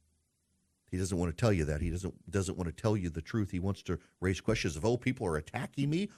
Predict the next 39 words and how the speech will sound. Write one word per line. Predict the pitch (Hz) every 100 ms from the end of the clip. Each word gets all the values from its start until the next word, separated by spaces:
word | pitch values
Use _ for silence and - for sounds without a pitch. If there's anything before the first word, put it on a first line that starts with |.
| _
Why | - 170
are | 95
they | 123 127
attacking | - 269 - 107
me? | 92
Because | 76 104 110
they |
don't | 131
have | 131
the | 147
answers." | 170 127
No, | 151
I've | 160 170
just | 147 -
given | 147 143
you | 107
guys | 90 82 87
the | 87
answers | 95 110 - -
here. | 58 - - - - _ _ _ _ _ -
It's | -
a | -
facade. | 107 - 151 127 90
It's | 87 -
a |
Potemkin | - - 147 131 117
village. | 98 127 104 80 82 - _ _ _ _ _ _ _ -
Potemkin | 120 123 156 156 139 117
was | 101
Catherine | - - 123 - 117
the | 110
Great's | 113 120 117 -
general | 92 131 120 90 82
she | - 101
fell | 117 113
in | 107
love | 104 120 107
with, | 92 76 - - -
and | - 101